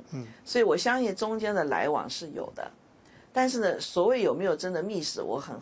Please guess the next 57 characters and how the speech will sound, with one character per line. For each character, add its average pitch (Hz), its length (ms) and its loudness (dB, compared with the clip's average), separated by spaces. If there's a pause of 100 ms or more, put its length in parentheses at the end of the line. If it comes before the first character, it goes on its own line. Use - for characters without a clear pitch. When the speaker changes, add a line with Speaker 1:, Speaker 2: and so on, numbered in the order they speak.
(120)
Speaker 2:
我 127 120 -2
个 208 200 2
人 135 180 0
很 - 160 -14
怀 87 220 -4
疑。 104 100 -10 (320)
Speaker 1:
嗯。 127 140 -6 (120)
Speaker 2:
因 226 100 -2
为 233 40 6
我 175 180 4
举 - 200 -6
一 147 40 -4
个 175 100 4
例， 175 260 -2 (360)
比 175 120 0
方 233 180 2
说 226 180 2
有 156 200 2
一 147 100 0
位 185 160 2
先 180 240 -4
生 180 160 -2
叫 170 140 2
曹 - 260 -2
巨 190 180 -8
仁， 101 240 -4 (320)
Speaker 1:
对。 107 180 0
Speaker 2:
啊， 127 140 -2
曹 165 200 0
巨 208 120 -2
仁 147 160 2
先 151 200 -4
生， 180 200 -2 (440)
那 185 80 -4
么 170 140 2
他 233 260 0
就 214 120 0
讲 123 240 -2
到 160 160 0
说 160 200 -2
他 165 260 -2 (100)
这 160 80 -12
个 135 140 0
担 151 260 -2
任 147 160 -4
国 127 160 -2
共 147 160 -2
之 143 140 -12
间 135 160 -4
的 131 80 -4
密 139 180 -4
使 - 220 -8
啊， 101 240 0
传 123 240 -4
递 143 140 -4
消 139 200 2
息， 117 300 -4